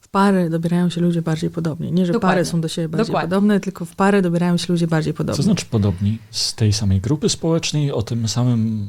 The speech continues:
Speaker 3: wykształceniu, podobnych zarobkach? Na czym polega to podobieństwo?
Speaker 2: Mówimy zarówno o wykształceniu,
Speaker 3: Mhm.
Speaker 2: jak i o wysokości wynagrodzeń, nawet o tym, jak te wynagrodzenia są bardzo zmienne.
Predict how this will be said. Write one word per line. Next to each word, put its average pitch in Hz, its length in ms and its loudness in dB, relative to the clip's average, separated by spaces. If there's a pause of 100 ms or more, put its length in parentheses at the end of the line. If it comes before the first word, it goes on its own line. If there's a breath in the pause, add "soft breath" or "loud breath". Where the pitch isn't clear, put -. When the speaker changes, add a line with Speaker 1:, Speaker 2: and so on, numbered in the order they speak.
Speaker 3:
wykształceniu, 107 920 0
podobnych 104 440 -2
zarobkach? 139 600 -2
Na 143 160 -2
czym 147 140 -4
polega 135 200 0
to 120 100 -8
podobieństwo? 107 640 -2 (280)
Speaker 2:
Mówimy 247 380 0
zarówno 233 380 -2
o 196 40 -2
wykształceniu, 202 760 -2
Speaker 3:
Mhm. 247 240 -2
Speaker 2:
jak 190 240 -2
i 185 120 -8
o 190 120 -6
wysokości 190 760 -4
wynagrodzeń, 190 920 -2 (300 loud breath)
nawet 220 400 -2
o 196 120 -2
tym, 202 200 -2
jak 190 160 -2
te 196 120 -6
wynagrodzenia 185 640 0
są 180 220 -6
bardzo 170 300 -6
zmienne. 165 540 -2